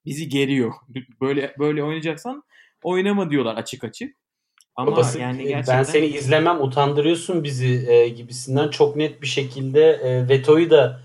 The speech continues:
Speaker 2: vermiş yanlış bilmiyorsam. Hani, "Böyle
Speaker 1: Evet,
Speaker 2: yapacak,
Speaker 1: evet.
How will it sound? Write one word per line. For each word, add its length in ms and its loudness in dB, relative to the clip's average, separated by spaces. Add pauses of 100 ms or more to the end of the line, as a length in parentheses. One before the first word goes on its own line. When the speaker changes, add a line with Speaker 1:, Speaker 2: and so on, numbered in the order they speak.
(320)
Speaker 2:
vermiş 480 2
yanlış 420 -2
bilmiyorsam. 480 -4
Hani, 340 -6
"Böyle 300 2
Speaker 1:
Evet, 100 2
Speaker 2:
yapacak, 340 0
Speaker 1:
evet. 160 -14